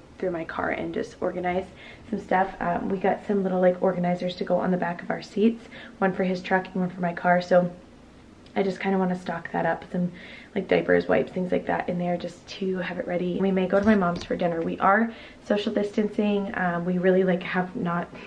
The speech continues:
seen anybody. Knox and I have not been out in public in four weeks, with the one exception that I had to go to a doctor's appointment. That was my first time out in public, and it was, like, really weird. But, um,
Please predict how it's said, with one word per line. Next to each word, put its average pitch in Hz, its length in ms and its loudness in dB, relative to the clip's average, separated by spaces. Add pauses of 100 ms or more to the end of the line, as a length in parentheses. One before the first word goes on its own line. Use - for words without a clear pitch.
(800)
seen 190 200 0
anybody. 185 360 4
Knox 180 300 4
and 190 100 4
I 180 60 4
have 180 180 0
not 170 300 -4
been 175 220 0 (460)
out - 160 0
in 185 60 -2
public 175 500 0
in 175 240 0
four 180 220 2
weeks, 185 340 0
with 196 140 2
the 185 240 2
one 185 300 2
exception 180 480 -2
that 175 120 0
I - 60 2
had 180 140 2
to 180 60 -4
go 175 120 0
to 170 80 2
a 170 60 0
doctor's - 380 -2
appointment. 226 540 4 (360)
That 202 100 6
was 185 100 2
my 175 80 -2
first - 220 -6
time 180 120 -6
out 175 120 -4
in 185 60 -6
public, - 380 -4
and 180 100 -2
it 180 60 -6
was, - 340 -10
like, - 180 -4 (140)
really - 200 2
weird. - 380 -2
But, 127 200 2 (640)
um, 185 360 4